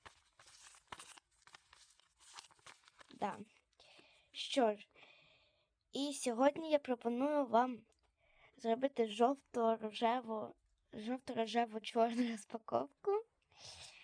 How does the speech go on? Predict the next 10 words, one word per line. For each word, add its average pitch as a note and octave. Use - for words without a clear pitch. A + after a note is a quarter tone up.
Ну, B3+
тут B3+
ми A3
по-любому G#3
беремо G3
самі F#3+
перші G3+
пакетики. C4+
Це A#3
обираємо. C#4+